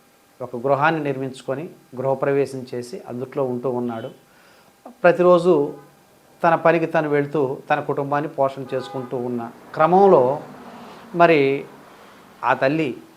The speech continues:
ఆయనకి ఏ విధంగా తాను ఉద్భవిస్తాను అనే సంకేతాన్ని తెలియజేసిందనేది ఈరోజు మనం చెప్పుకుందాం. ఒక రోజున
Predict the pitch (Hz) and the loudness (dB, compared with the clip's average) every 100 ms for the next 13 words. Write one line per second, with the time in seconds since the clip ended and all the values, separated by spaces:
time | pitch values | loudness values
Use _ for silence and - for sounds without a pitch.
0 | _ _ _ _ _ _ _ 123 151 170 | _ _ _ _ _ _ _ -2 0 0
1 | 170 135 131 180 214 214 202 220 247 - | -2 -4 2 4 4 2 2 0 -2 -10
2 | _ _ _ _ _ _ _ _ _ 156 | _ _ _ _ _ _ _ _ _ 2
3 | 170 170 151 143 180 202 202 180 175 165 | 4 2 0 0 2 2 2 4 4 2
4 | 156 143 147 147 180 180 165 156 - 143 | 0 -4 -6 0 0 2 0 0 -2 -2
5 | 160 151 143 143 131 127 190 196 143 143 | -2 -4 -6 -8 -8 -6 -6 -2 0 0
6 | 143 127 123 - - 107 101 _ _ _ | -2 -8 -10 -18 -18 -18 -18 _ _ _
7 | _ _ _ _ _ _ _ _ _ 175 | _ _ _ _ _ _ _ _ _ 0
8 | 175 185 190 190 139 131 | 4 6 6 2 0 -2